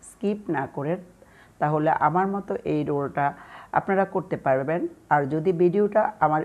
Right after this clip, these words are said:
এই, উম, রেসিপিটা ভালো লাগে, তো অবশ্যই একটা লাইক দিবেন, কমেন্টসে জানাবেন আমার এই রেসিপিটা আপনাদের কেমন লেগেছে। তো ভিউয়ার্স, উম, এরকম আরও নিত্য নতুন রেসিপি পাওয়ার জন্য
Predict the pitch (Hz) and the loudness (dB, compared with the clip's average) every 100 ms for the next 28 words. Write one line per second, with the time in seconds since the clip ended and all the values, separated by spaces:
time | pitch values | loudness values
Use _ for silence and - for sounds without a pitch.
0 | - 160 156 151 165 151 160 156 165 165 | 0 0 0 -2 -2 -2 0 2 2 0
1 | 202 196 214 170 151 165 196 151 135 165 | -6 -2 -2 -2 -2 2 2 2 -2 -8
2 | - 151 156 190 - 214 220 170 156 156 | -6 -2 -2 -4 -6 -8 -4 2 2 2
3 | 147 143 131 190 - - - - _ 190 | 0 -4 -6 -8 -12 -20 -20 -20 _ 4
4 | 190 214 208 220 180 160 170 170 190 196 | 4 4 -2 0 4 4 4 2 0 -2
5 | - 147 147 151 151 - 175 175 180 151 | -4 -4 -2 -2 -4 -6 -6 -2 -2 -2
6 | 156 143 - 156 151 147 139 139 139 - | -4 -6 -2 0 0 -2 -4 -6 -8 -8
7 | 190 - _ _ - - - - 160 151 | -8 -10 _ _ -20 -20 -8 0 0 2
8 | 202 208 208 208 208 - - _ - - | 2 6 8 6 2 -12 -20 _ -20 -20
9 | - _ _ - 147 156 - - _ _ | -20 _ _ -6 -2 -2 -4 -14 _ _
10 | _ _ _ _ _ _ _ _ _ 190 | _ _ _ _ _ _ _ _ _ 4
11 | 190 214 220 220 220 165 160 156 190 180 | 6 6 4 4 6 8 8 6 0 0
12 | 226 226 220 214 175 175 190 202 214 170 | 0 0 -2 0 2 0 0 -6 0 4
13 | 151 143 160 147 151 | 4 2 -2 -2 -4